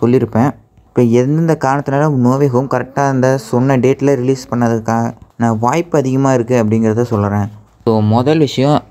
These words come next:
No Way Home-ஓட மேக்கிங். So, No Way Home-ஓட மேக்கிங் வந்து பார்த்தீங்கன்னா கிறிஸ்மஸ் செட்டிங்கை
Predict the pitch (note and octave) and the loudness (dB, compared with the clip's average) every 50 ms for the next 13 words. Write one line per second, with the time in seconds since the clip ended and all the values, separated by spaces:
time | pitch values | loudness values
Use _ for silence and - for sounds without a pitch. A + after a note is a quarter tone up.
0 | - - A#2+ B2+ C#3 C#3 C#3 C3+ B2 B2 A#2+ A#2+ A#2+ A#2+ A#2+ B2 A#2+ A2+ A2 A#2+ | -6 -2 0 0 2 2 0 0 2 2 2 2 2 2 0 0 0 0 0 0
1 | A#2 A#2+ A2 G2+ - - A2 G#2+ G#2 G#2 G#2+ - - - A#2+ C3 D3 D#3+ E3+ D#3+ | 0 0 -2 -2 -2 0 0 0 0 -2 -4 -6 -6 -2 0 0 2 2 2 2
2 | D#3 D3+ D3 C#3 C3 C3 B2 A#2+ A#2+ B2+ D3+ D#3 - D#3 C#3+ C#3 C3+ C#3 - - | 0 0 2 2 2 2 2 2 0 0 -2 -2 -2 -2 -2 -2 -2 -4 -6 -4
3 | A#2 B2+ C#3+ - - C3+ C3 - D#3 D#3 D#3 - C#3+ - C3+ C3 B2+ | -4 -4 -4 -4 -6 -8 -6 -4 -4 -4 -2 -2 -2 -2 -2 -2 -2